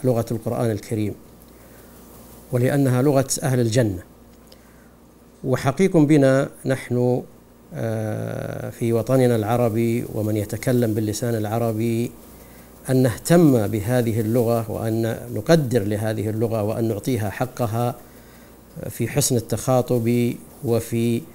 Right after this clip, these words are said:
آه، تأصيلها في نفوس الأجيال القادمة، أجيالنا القادمة، في ظل ثورة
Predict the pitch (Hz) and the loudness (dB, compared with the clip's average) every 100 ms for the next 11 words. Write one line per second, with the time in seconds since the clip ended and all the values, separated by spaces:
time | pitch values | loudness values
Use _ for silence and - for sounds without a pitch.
0 | - - - - 110 110 107 107 107 107 | -20 -20 -16 -4 -2 0 0 0 -2 -2
1 | 107 107 104 104 104 104 110 110 104 - | -2 -4 -4 -4 -4 -6 -6 -6 -8 -6
2 | - - - 160 147 135 107 117 104 113 | -6 -2 2 6 6 6 4 0 -2 -2
3 | 110 101 120 - 110 107 113 113 107 101 | -2 -2 -4 -4 -4 -4 0 0 0 -4
4 | - 120 113 117 120 117 101 113 107 104 | -2 -2 0 0 -2 -4 -2 -2 0 -2
5 | 98 - 135 131 131 127 131 - - - | -4 0 0 2 2 2 -2 -16 -20 -20
6 | - - - - 123 120 110 135 127 123 | -20 -20 -16 -4 0 2 2 2 2 2
7 | 123 - - 131 120 | 2 0 0 2 2